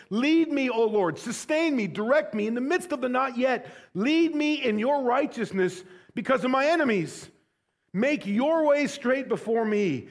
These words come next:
He will aid us in this struggle by the gift of the Holy Spirit who ministers to us. And finally and ultimately, even if God's answer is not yet, we can know that God will comfort us with His blessing.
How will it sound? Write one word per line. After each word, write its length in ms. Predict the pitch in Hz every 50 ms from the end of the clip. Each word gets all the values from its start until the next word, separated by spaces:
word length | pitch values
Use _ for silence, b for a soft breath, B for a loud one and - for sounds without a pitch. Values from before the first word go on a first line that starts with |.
| B B
He 100 | B 254
will 180 | 269 269 254 262
aid 260 | 262 240 254 277 302 294
us 300 | 285 247 - - - -
in 180 | 254 247 240
this 160 | 247 240 -
struggle 360 | - - - 269 269 226 247 220
by 180 | 185 220 220
the 80 | 214 202
gift 420 | 165 147 135 202 269 277 277 -
of 80 | 262 226
the 80 | 254
Holy 240 | 214 240 277 277 277
Spirit 480 | - - - - 294 294 294 277 220 165
who 100 | 185 214
ministers 580 | 226 233 247 285 302 294 240 - 220 196 156
to 220 | - - 147 139 131
us. 360 | 127 123 120 - - - _ _ _ _ _ _ _ _ _ _ _ _ _ _ _ _ _ _ _ _ _ _ _ _ _
And 160 | - 202 202 202
finally 460 | - 247 269 285 294 294 302 302 285
and 100 | 269 262
ultimately, 600 | 262 269 277 269 269 214 185 185 185 185 180 185
even 680 | 208 233 254 269 277 285 247 277 277 262 254 240 226 - -
if 160 | 196 175 196
God's 320 | 220 240 247 254 196 196
answer 340 | 240 247 247 240 - 247 247
is 320 | 240 247 226 226 208 156
not 320 | 196 220 226 226 220 220 208
yet, 380 | 208 214 226 214 220 - B B B B B B B
we 160 | 185 240 233
can 200 | - 233 226 226
know 160 | 233 240 240
that 160 | 233 226 165
God 220 | - 220 233 233 220
will 120 | 214 208
comfort 400 | 208 - 214 240 233 - 254 240
us 180 | 240 240 233 -
with 220 | 147 185 233 214
His 180 | 202 220 202 165
blessing. 640 | 156 160 208 208 196 202 - 165 135 123 110 -